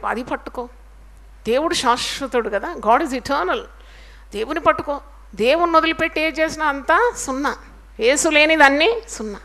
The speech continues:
కానీ ఆయన వేరుగా ఉండి ఏదో చేయాలనుకుంటా, నాకు వేరుగా ఉండి మీరు ఏమీ చేయలేరు. ఆయనలో ఉండాలి, ఆయనలో ఉండాలి. ఉదయం లేవగానే ఆయననే కావాలి, ఆయనతో గడపాలి.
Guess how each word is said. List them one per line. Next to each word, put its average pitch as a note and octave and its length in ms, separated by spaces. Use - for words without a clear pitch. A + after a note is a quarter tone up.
కానీ - 160
ఆయన A3+ 180
వేరుగా B3 420
ఉండి D4 260
ఏదో D4 220
చేయాలనుకుంటా, D4+ 680
నాకు A3 220
వేరుగా A#3+ 300
ఉండి A#3 180
మీరు G#3+ 160
ఏమీ A#3+ 500
చేయలేరు. F3 380
ఆయనలో A#3+ 320
ఉండాలి, A#3 420
ఆయనలో A#3+ 360
ఉండాలి. A3 340
ఉదయం A#3+ 280
లేవగానే C4 440
ఆయననే F4+ 300
కావాలి, A#3+ 440
ఆయనతో A#3 320
గడపాలి. A#3 540